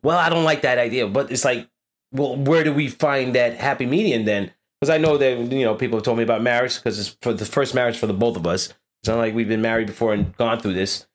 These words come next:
experience, the first time parents as well.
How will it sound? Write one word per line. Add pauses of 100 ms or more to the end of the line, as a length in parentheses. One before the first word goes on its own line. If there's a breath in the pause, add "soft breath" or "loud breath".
(180)
experience,
the
first
time
parents
as
well.